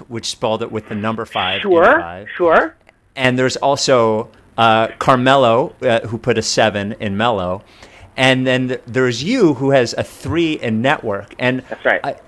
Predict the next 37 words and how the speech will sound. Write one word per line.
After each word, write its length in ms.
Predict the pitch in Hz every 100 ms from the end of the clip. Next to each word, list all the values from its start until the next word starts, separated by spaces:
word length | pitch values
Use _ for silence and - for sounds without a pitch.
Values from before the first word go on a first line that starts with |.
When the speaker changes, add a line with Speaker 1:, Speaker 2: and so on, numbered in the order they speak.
| -
Speaker 1:
I'm 320 | - - 151
wondering 420 | 175 254 269 202 165
if, 200 | 151 -
if 160 | - 117
you 540 | 120 143 190 202 - - -
have 220 | 123 123
ever 320 | 127 135 151 139
looked 320 | 123 147 147
at 100 | -
words 400 | 113 127 117 120
like 200 | 110 -
that 380 | 107 98 - - _ _ _ _ _
and 140 | 127 123
try 300 | - 190 214
to 60 |
figure 440 | 196 - 170 151 147
out 300 | 135 127 120
what 300 | 107 147 147
the 80 | 123
difference 500 | - 127 131 120 120
in 100 | 107
pronunciation 840 | 120 110 110 - 107 104 - 107
with 120 | 101
the 60 | 107
number 480 | 101 107 104 104 90
is. 180 | 90
Like, 180 | 117 104
if 120 | 117
there's 160 | 123 110
a 60 | 110
way 260 | 107 123
to 80 | 120
say 340 | - - 113
it 140 | 110 -
with 320 | 101 120 131 -
the 100 | 139
number, 500 | 131 135 151 160